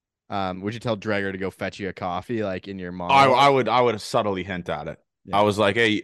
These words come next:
Speaker 2: like, like in Goodfellas, where he says, "Hey, shoe boy, go shine my shoes."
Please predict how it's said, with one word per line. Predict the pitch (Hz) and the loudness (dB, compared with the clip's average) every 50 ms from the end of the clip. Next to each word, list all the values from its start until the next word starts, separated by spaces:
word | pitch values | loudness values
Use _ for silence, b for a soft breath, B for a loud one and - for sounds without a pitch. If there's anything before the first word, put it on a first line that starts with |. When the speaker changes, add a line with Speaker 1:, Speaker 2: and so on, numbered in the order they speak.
| - - | -2 0
Speaker 2:
like, | 120 123 117 - b b b b b b - | 2 2 2 0 b b b b b b -8
like | 113 135 143 135 - _ - | -4 -4 -4 -4 -6 _ -4
in | 139 156 151 131 | -4 -2 0 2
Goodfellas, | 127 160 170 147 - - 131 113 104 98 87 80 82 - - - _ _ | 4 4 4 4 4 4 6 6 6 6 4 0 -2 -8 -12 -20 _ _
where | - 110 120 120 | 0 2 2 2
he | 123 135 135 | 2 -2 -4
says, | 117 - 139 127 120 113 | -4 -2 -2 -2 -2 0
"Hey, | 143 156 156 | -2 -2 -4
shoe | 139 - - - 208 220 214 | -4 -6 -8 -6 -6 -6 -4
boy, | 175 160 156 131 120 123 | -4 -2 -2 -2 -2 -2
go | 117 160 160 | -4 -6 -6
shine | - - - 196 185 190 185 | -6 -4 -2 -2 -2 0 -2
my | 175 165 | -2 -4
shoes." | 156 - - 196 196 180 135 92 80 80 - - - | -4 -4 -4 -2 0 0 0 -2 -6 -10 -18 -20 -20